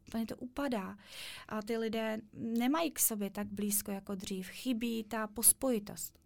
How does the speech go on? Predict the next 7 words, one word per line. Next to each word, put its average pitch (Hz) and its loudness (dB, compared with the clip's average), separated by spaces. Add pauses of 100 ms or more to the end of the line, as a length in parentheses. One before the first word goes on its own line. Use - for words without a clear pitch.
(120)
chybí 220 0
to 240 0
sdílení. 240 0 (920)
Ten 233 2
virtuální 240 2
svět 226 0
nás 233 0